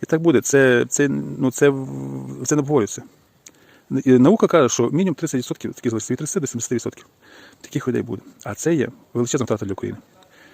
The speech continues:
Вона може навіть бути співставною, оця втрата, е, така втрата, з втратами від війни. Це є, може бути катастрофа, адже якщо ми візьмемо, е, прогнозований, що оон хотіла би, щоб від нас втекло п'ять мільйонів,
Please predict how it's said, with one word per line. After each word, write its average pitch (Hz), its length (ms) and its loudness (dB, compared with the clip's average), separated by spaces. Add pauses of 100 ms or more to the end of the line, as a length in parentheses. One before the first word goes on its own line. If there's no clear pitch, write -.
(500)
Вона 175 180 2
може 175 220 4
навіть 165 180 6
бути 156 140 0
співставною, 147 640 2
оця 113 220 2
втрата, 113 540 -2 (280)
е, 117 340 -4
така 165 200 -2
втрата, - 440 -4
з 117 260 2 (540)
втратами 113 440 -2
від 98 140 -6
війни. 92 220 -6 (500)
Це 117 180 -4
є, 117 100 -2 (560)
може 113 140 -6
бути 110 140 -6
катастрофа, 113 440 -4
адже 107 100 -6
якщо 113 180 -4
ми 117 60 2
візьмемо, 113 300 -2 (260)
е, 104 80 -2
прогнозований, 113 580 0
що 117 180 -2
оон 113 180 2
хотіла 110 320 -2
би, 107 120 -2
щоб 110 200 -4
від 110 100 -4
нас 113 200 -4
втекло 113 320 -4
п'ять - 140 -6
мільйонів, 131 300 -2